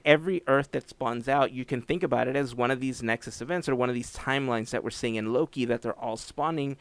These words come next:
into, and there's new storylines. The M C U that we're in, or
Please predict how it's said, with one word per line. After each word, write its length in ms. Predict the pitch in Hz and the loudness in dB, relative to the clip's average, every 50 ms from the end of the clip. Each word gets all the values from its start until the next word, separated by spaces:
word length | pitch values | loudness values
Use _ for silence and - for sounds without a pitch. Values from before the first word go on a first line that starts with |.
| - - - - _ - | -14 -20 -20 -14 _ 0
into, 540 | 151 165 180 165 - - 175 156 156 160 | 0 0 0 0 -4 0 2 4 6 6
and 140 | 143 131 120 113 | 4 4 4 2
there's 180 | 117 107 - | 0 -2 -2
new 140 | 131 123 120 | -4 -6 -6
storylines. 800 | - - - 175 160 165 165 165 160 156 151 151 151 151 143 - - - - - - - - - _ _ _ _ _ _ - | -6 -4 0 2 2 2 2 2 0 0 -2 -2 -4 -6 -8 -10 -14 -20 -20 -20 -20 -20 -20 -20 _ _ _ _ _ _ -2
The 160 | 147 143 - | -2 0 2
M 120 | - 170 185 | 2 2 0
C 160 | - - 175 | 0 0 2
U 100 | 156 147 | 2 4
that 180 | 143 135 85 113 | 4 4 4 4
we're 260 | 131 151 180 180 156 | 4 4 4 4 4
in, 500 | - 127 123 123 120 120 120 120 117 113 - | 2 2 2 4 4 2 2 0 -2 0 4
or 180 | 123 127 127 | 6 6 6